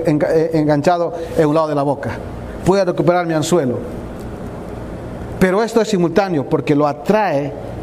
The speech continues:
y lo seduce. Lo quiere sacar afuera de su lugar seguro. Y vol-, se volvió a entrar, el pez se volvió a entrar.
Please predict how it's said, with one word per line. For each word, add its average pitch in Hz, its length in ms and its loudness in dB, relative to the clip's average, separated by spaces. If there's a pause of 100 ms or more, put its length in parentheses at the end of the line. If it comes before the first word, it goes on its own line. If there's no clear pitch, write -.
y 139 100 4
lo 160 320 2 (400)
seduce. 120 540 0 (1700)
Lo 143 140 2
quiere 202 220 2
sacar 185 340 0
afuera 185 420 0
de 165 120 -2
su - 100 0
lugar 147 320 2
seguro. 143 340 2 (2500)
Y 147 100 4
vol-, 165 240 2
se 185 100 2
volvió 170 240 4
a - 20 -2
entrar, 262 300 2
el 143 80 -2
pez 233 160 2
se 269 80 2
volvió 208 220 2
a - 20 0
entrar. 240 380 0